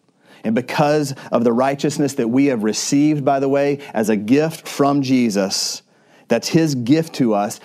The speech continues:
When we sin, we're not satisfied with that level of righteousness. We're basically saying,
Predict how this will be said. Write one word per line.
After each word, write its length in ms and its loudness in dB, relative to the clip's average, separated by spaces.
When 200 2
we 100 4
sin, 600 -2
we're 240 2
not 260 0
satisfied 640 0
with 240 -4
that 340 0
level 300 0
of 100 -2
righteousness. 560 -2
We're 160 2
basically 440 -2
saying, 340 -2